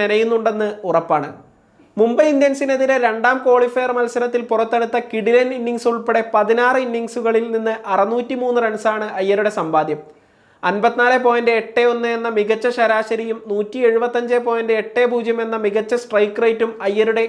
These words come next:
കരുത്ത് തെളിയിക്കുന്നതാണ്. സീസണിൽ അറുന്നൂറിലധികം റൺസ് നേടിയ താരങ്ങളുടെ കൂട്ടത്തിൽ ഏറ്റവും ഉയർന്ന സ്ട്രൈക്ക് റേറ്റ് ഉള്ളതും ശ്രേയസ് അയ്യർക്കാണ്. ആറ് അർദ്ധ സെഞ്ചുറികളും താരത്തിന്റെ ബാറ്റിൽ നിന്ന് പിറന്നിട്ടുണ്ട്.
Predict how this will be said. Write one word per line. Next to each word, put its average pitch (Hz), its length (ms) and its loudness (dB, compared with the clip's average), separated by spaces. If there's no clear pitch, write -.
കരുത്ത് 196 360 0
തെളിയിക്കുന്നതാണ്. 175 600 0
സീസണിൽ 285 460 4
അറുന്നൂറിലധികം 269 840 2
റൺസ് 240 320 0
നേടിയ 262 200 0
താരങ്ങളുടെ 247 500 2
കൂട്ടത്തിൽ 240 500 -4
ഏറ്റവും 240 440 -2
ഉയർന്ന 240 300 0
സ്ട്രൈക്ക് 226 480 -4
റേറ്റ് 247 220 2
ഉള്ളതും 233 360 -2
ശ്രേയസ് 208 320 0
അയ്യർക്കാണ്. 165 440 -2
ആറ് 226 160 4
അർദ്ധ 214 200 2
സെഞ്ചുറികളും 240 680 0
താരത്തിന്റെ 220 460 0
ബാറ്റിൽ 202 500 0
നിന്ന് 226 140 -6
പിറന്നിട്ടുണ്ട്. 185 500 -4